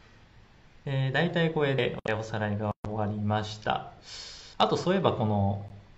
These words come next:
えー、ブロック今いくつか載ってますけど、これをきれいにするときには、えー、ブロック、えー、右クリックして、四個このブロックを削除というのをやると、こう、きれいに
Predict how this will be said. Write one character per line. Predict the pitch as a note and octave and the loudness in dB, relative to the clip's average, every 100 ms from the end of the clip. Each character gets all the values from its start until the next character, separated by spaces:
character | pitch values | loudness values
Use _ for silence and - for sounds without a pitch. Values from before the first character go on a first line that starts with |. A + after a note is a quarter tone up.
| - _ - - | -20 _ -16 -10
え | G#2 G2+ F#2+ | -8 -6 -4
ー、 | |
ブ | A2 | 2
ロ | E3+ - | 2 2
ッ | |
ク | - | 0
今 | G#2+ G2 | 2 2
い | G#2 | 0
く | |
つ | - | -4
か | - G2+ | -10 -8
載 | - | -8
っ | - - | -8 -8
て | A2+ | -6
ま | G#2+ | -6
す | - | -6
け | A#2+ | -4
ど、 | G#2+ E3+ A2 | 2 4 4
こ | D3+ | 2
れ | E3 | 0
を | |
き | E3+ | 2
れ | G3 | 2
い | E3 | 2
に | _ - | _ -4
す | G#2 | -2
る | G2 | -2
と | G#2 | -4
き | - | -4
に | F#2+ A#2 | -2 2
は、 | D#3+ A2+ - - | 6 6 4 -4
え | G2 | -4
ー、 | - - | -4 -4
ブ | A#2 | 0
ロ | D3 C#3+ - | 0 -2 -8
ッ | |
ク、 | - - - - | -8 -8 -10 -8
え | G2 | -2
ー、 | |
右 | G#2 A2+ | 0 0
ク | B2 | -2
リ | G#2 | -4
ッ | G2+ | -6
ク | - | -12
し | - - C3 | -16 -10 -2
て、 | A2+ G2 - - - - C#3+ | -2 -2 -10 -20 -20 -10 -2
四 | D3 | 0
個 | A2+ | 0
こ | A2+ | 0
の | G#2+ | 0
ブ | A#2 | 0
ロ | |
ッ | - | -4
ク | |
を | G2+ | -2
削 | F3+ - G#2 | -2 0 0
除 | F#2+ | -2
と | - - - | -4 -10 -6
い | |
う | G2+ F#2 | -2 -2
の | F#2 | -4
を | |
や | F#2+ F#2+ | -6 -6
る | G2+ | -4
と、 | A2+ | -2
こ | - | -2
う、 | G2+ | -4
き | - | -2
れ | G2 | -4
い | |
に | F#2 | -4